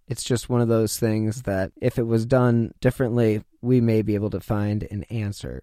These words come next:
And unfortunately, at this point, we don't have one. So that is the story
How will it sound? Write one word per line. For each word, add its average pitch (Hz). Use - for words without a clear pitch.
And 101
unfortunately, 139
at 120
this 139
point, 131
we 113
don't 101
have 85
one. 64
So 147
that 139
is 160
the 139
story 107